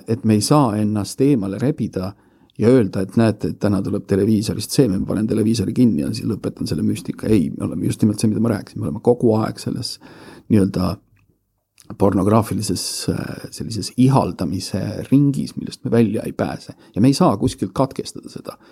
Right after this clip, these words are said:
See puudutab kogu kapitalismi toimet. Nüüd Baudrillard võib-olla ütlebki rohkem veel seda, et kui, kui Debord nagu annab, ikkagi tahab öelda, et, äh, vaatemängulisus on kapitalismi omadus, äh, siis tegelikult Baudrillard annab mõista, et, äh,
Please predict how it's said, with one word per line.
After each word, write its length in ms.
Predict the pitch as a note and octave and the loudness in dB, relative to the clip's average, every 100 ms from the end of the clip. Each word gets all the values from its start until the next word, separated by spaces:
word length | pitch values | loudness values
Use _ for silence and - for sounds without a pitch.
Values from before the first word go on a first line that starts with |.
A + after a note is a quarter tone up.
| - _ | -20 _
See 140 | - C#3 | -4 2
puudutab 340 | D#3 A#2+ - | 4 4 0
kogu 220 | - C3+ | 0 0
kapitalismi 520 | G#2+ A2+ A2+ B2+ C3 B2 | 0 -2 0 0 2 2
toimet. 240 | B2 G#2 | 2 0
Nüüd 160 | B2 B2+ | -2 0
Baudrillard 380 | C#3+ D#3 F#3+ B2+ | 2 4 4 2
võib-olla 180 | A#2 C#3+ | 2 2
ütlebki 300 | - F2 A#2+ | 0 -4 -2
rohkem 240 | A2+ A2+ | 0 -2
veel 160 | A2 G2+ | -4 0
seda, 300 | C#3 D#3 G2 - - - - _ - | 0 0 -4 -8 -20 -20 -20 _ -4
et 220 | G2+ - | -4 -4
kui, 240 | - A2 A2 - | -2 0 0 -4
kui 300 | - A2+ G2+ - | -4 -2 -2 0
Debord 460 | D#3+ C#3+ E3 B2 G2+ | 2 6 6 4 0
nagu 160 | G2+ | -2
annab, 300 | A2 A#2 G#2 B2 | 0 0 0 -4
ikkagi 240 | A#2+ A#2 | -6 -4
tahab 240 | A2+ G#2 A2 | 0 2 2
öelda, 180 | A2 G#2 | 2 -2
et, 180 | F#2+ - | -6 -6
äh, 200 | F#2+ G2+ - | -4 -4 0
vaatemängulisus 920 | C3 A#2+ G2 G#2+ A2+ F#2+ G2+ A2+ A#2+ F#2 | 0 2 2 2 2 0 -2 -2 -4 -4
on 80 | F2 | -4
kapitalismi 400 | - A#2 A2+ A#2 | -2 -2 2 4
omadus, 540 | C3+ A1+ - - - _ - - - - _ _ - | 4 0 -4 -10 -16 _ -20 -20 -20 -20 _ _ -10
äh, 140 | - | -8
siis 720 | - - - - - - - - - | -8 -2 -2 -2 -4 -4 -4 -6 -2
tegelikult 460 | A#2 G#2+ G#2 - - | 0 0 -2 -4 0
Baudrillard 560 | A2 A#2 B2 G#2+ - - | 0 2 2 2 -4 -10
annab 360 | - A#2 A2 | -4 -2 0
mõista, 320 | B2 A2+ - A#2+ | 0 0 0 -4
et, 320 | - _ - | -4 _ -8
äh, 300 | A2 A#2 | -4 -4